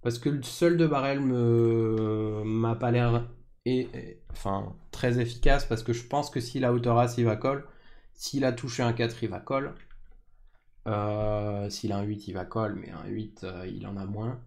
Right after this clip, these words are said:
Euh, donc il... je pense que la fold équité est pas énormissime turn. Donc je pense que si je dois bet turn, euh, enfin si je bet turn, c'est pour, euh, continuer river, pas sur toutes les cartes, mais sur une bonne partie. Donc j'ai décidé de pas le faire.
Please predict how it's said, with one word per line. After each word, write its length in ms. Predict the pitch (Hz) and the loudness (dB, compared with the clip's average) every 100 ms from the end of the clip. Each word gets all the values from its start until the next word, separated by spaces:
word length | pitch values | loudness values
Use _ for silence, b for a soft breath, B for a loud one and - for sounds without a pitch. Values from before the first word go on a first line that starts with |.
| - B B B B B - _ _ 107 | -20 B B B B B -20 _ _ -10
Euh, 240 | 101 104 | -6 -4
donc 320 | 120 127 - | -2 -2 0
il... 600 | 156 151 147 143 143 143 | 0 2 2 2 0 -2
je 140 | 120 - | -4 0
pense 240 | 147 147 | 0 0
que 120 | - | 0
la 260 | 127 123 120 | 2 4 2
fold 180 | 120 120 | 4 4
équité 320 | 117 - 147 | 4 2 2
est 60 | |
pas 260 | 117 120 - | 4 2 2
énormissime 680 | 127 127 131 123 120 123 120 | 2 4 4 4 4 2 0
turn. 400 | 117 117 131 131 120 b b b b b b _ 117 | 2 2 0 -2 -8 b b b b b b _ -2
Donc 180 | 113 | -2
je 100 | 113 | -2
pense 240 | - 110 113 | -2 -2 0
que 120 | 120 | -2
si 320 | 117 - 117 | -2 0 0
je 40 | 110 | 2
dois 200 | 113 110 | 0 0
bet 260 | 107 - | -2 -2
turn, 380 | - 120 120 117 | 2 4 4 2
euh, 240 | 107 104 104 | 0 -4 -8
enfin 180 | - | -8
si 160 | 101 - | -10 -10
je 80 | 113 | -6
bet 200 | 104 98 | -4 -4
turn, 240 | 113 110 | -2 -2
c'est 180 | 110 104 | -2 -6
pour, 280 | 104 104 104 | -6 -4 -2
euh, 80 | 101 | -4
continuer 480 | 98 104 104 107 107 | -6 -6 -2 0 0
river, 400 | 107 101 107 110 - b b b - | 0 0 0 -2 -4 b b b -6
pas 80 | 107 | -6
sur 240 | - 104 | -6 -10
toutes 220 | - 113 113 | -8 -6 -4
les 120 | 101 | -2
cartes, 300 | 117 113 104 | -2 -2 -6
mais 80 | 98 | -8
sur 180 | - | -8
une 80 | 101 | -6
bonne 160 | 104 101 | -6 -6
partie. 460 | 101 - - 123 - - - b b b b b b b b - | -8 -10 -10 -10 -10 -20 -20 b b b b b b b b -14
Donc 120 | 95 95 | -12 -10
j'ai 120 | 92 | -8
décidé 320 | 95 - 101 | -8 -8 -10
de 100 | 95 | -8
pas 140 | 95 | -8
le 60 | 92 | -8
faire. 500 | - 95 92 98 | -8 -10 -10 -10